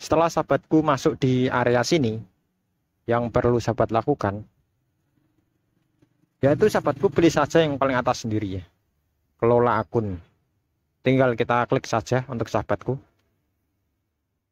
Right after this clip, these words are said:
Nanti akan ada tulisannya seperti ini ya. Ada Facebook, ada email, dan sahabat cari email mana yang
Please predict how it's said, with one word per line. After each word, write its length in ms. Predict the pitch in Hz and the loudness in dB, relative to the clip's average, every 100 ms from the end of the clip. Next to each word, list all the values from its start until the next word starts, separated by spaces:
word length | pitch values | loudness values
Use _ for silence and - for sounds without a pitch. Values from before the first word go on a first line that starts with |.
| _ _ _ _ _ _ _ _ _ _ _ _ _ _ - - 120 | _ _ _ _ _ _ _ _ _ _ _ _ _ _ -20 -6 -2
Nanti 260 | 127 165 | 0 2
akan 240 | 120 123 123 | 2 0 0
ada 320 | 123 143 151 | 0 2 2
tulisannya 400 | 127 120 110 117 | 0 -4 -4 -4
seperti 400 | 120 - 120 120 | -4 -4 -2 -2
ini 160 | 127 113 | -2 -2
ya. 80 | 90 - | -4 -8
Ada 240 | - 101 98 | -6 -2 -2
Facebook, 480 | 120 - - 165 - | -2 -4 0 0 0
ada 260 | 85 95 95 110 | -10 -4 -4 -2
email, 320 | 143 131 117 | -2 -2 -2
dan 320 | - 131 139 | -2 -2 -2
sahabat 320 | - 139 123 | -2 -2 0
cari 400 | 131 135 120 85 | 0 0 -2 -4
email 320 | 98 107 107 | -8 -4 -4
mana 400 | 107 107 113 131 | -2 -4 -2 -2
yang 180 | 120 104 | -2 -4